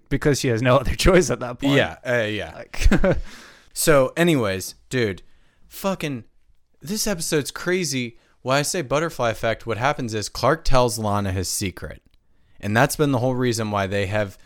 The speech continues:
Speaker 2: not been able to get together kind of thing. And he tells her, and then fast forward, what ends up happening is essentially she gets killed and dies.
Speaker 1: Right.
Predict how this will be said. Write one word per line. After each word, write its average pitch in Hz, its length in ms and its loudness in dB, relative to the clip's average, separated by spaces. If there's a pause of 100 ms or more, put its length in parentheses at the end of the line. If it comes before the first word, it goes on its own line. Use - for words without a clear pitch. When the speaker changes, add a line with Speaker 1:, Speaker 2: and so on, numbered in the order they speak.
(140)
Speaker 2:
not 98 340 -2
been 113 140 -2
able 107 240 -6
to 95 60 -10
get 95 180 -8
together 92 400 -4
kind 85 240 -10
of 82 60 -16
thing. 73 260 -12 (500)
And 104 420 -2 (120)
he 120 200 -4
tells 113 360 2
her, 156 260 -6 (380)
and 113 200 -2
then 110 240 -2 (280)
fast - 480 -4
forward, 117 480 -6 (400)
what 123 320 -2
ends 135 220 -2
up 110 160 -2
happening 110 480 0
is 92 360 -6 (420)
essentially 120 600 -4
she 127 400 -4
gets 110 380 -6
killed 90 600 -4
and 92 160 -10
dies. 85 600 -8 (120)
Speaker 1:
Right. - 300 -8